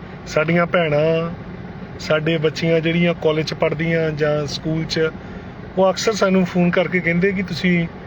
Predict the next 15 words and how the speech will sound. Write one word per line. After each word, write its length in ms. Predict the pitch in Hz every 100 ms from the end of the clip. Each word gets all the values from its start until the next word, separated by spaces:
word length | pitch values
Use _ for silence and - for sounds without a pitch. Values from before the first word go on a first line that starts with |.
| - - - -
ਮੁੱਦੇ 320 | 147 156 160 180
ਤੁਹਾਡੇ 320 | 190 165 165
ਸਾਰੇ 280 | - 170 180
ਬੇਸ਼ੱਕ 540 | 147 139 156 165 185
ਵਧੀਆ 340 | 160 165 185
ਹੁੰਦੇ 280 | 165 175 190
ਆ, 140 | 202 214 - - - -
ਸਾਨੂੰ 400 | - 165 180 190
ਉਹਨਾਂ 140 | 202
ਨੂੰ 140 | 208 208
ਵੀ 100 | 196
ਮਿਲਾਇਆ 340 | 175 160 165
ਕਰੋ 200 | 165 190
ਜਿੱਥੇ 240 | 175 170
ਸਾਨੂੰ 400 | 165 170 170 170